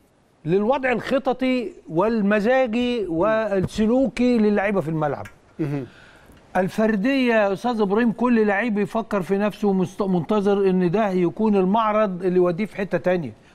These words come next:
Speaker 1: هو مش جاي يلعب باسم مصر. وهقول لك الأدلة،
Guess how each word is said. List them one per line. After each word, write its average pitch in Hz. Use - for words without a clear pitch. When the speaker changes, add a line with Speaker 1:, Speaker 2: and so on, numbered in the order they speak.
Speaker 1:
هو 180
مش 170
جاي 214
يلعب 185
باسم 185
مصر. 185
وهقول 226
لك 208
الأدلة، 190